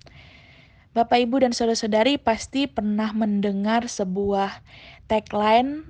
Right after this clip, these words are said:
acara di salah satu stasiun T V di awal tahun dua ribuan yang berbunyi, "Kejahatan terjadi bukan hanya karena ada niat pelakunya, tetapi juga karena ada kesempatan. Waspadalah,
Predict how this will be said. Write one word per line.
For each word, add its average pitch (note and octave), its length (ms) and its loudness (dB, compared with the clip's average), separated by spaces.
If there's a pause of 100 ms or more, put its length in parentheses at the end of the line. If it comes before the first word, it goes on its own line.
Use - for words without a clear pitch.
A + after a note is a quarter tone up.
acara G#3+ 800 -4
di G#3 240 -12
salah F#3+ 240 -8
satu G3 600 -8
stasiun G3+ 480 -8
T G3+ 160 -6
V B3 240 -4
di - 80 -2
awal F#3+ 320 -2 (160)
tahun A3 360 -4
dua G3 200 0
ribuan G3+ 440 -2
yang G#3 80 -2
berbunyi, G3 560 -4 (880)
"Kejahatan A3+ 720 0
terjadi G3+ 480 -2
bukan G3+ 400 -4
hanya G3 240 -2
karena G#3 480 -6
ada A3 480 -2 (480)
niat A3 400 0
pelakunya, G3+ 800 -4
tetapi G#3+ 560 -6
juga G#3+ 320 -4
karena G3 400 -6
ada G3 240 -4
kesempatan. G3+ 880 -4 (720)
Waspadalah, G#3+ 880 -2